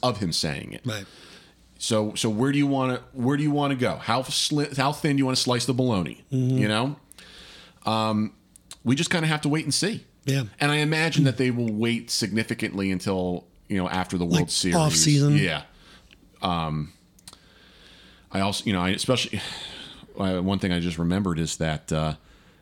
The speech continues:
Speaker 1: the contract that the umpires have with Major League Baseball expires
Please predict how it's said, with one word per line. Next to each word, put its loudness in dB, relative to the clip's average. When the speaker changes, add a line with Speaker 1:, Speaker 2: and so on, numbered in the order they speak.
Speaker 1:
the 0
contract -2
that 0
the 0
umpires -2
have -2
with -4
Major -2
League -4
Baseball -2
expires -2